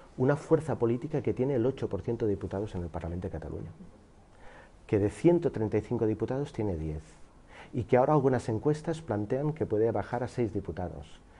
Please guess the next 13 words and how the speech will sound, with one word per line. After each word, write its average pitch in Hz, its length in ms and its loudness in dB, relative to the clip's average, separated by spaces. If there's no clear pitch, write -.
y 113 100 -6
que - 80 4
el 110 80 6
Partido 147 320 2
Popular 139 420 0
puede 123 180 2
ser 120 200 -2
extraparlamentario 117 1120 -2
en 113 160 0
Girona 123 440 2
y 110 80 0
en 113 100 0
Lleida. 90 380 -2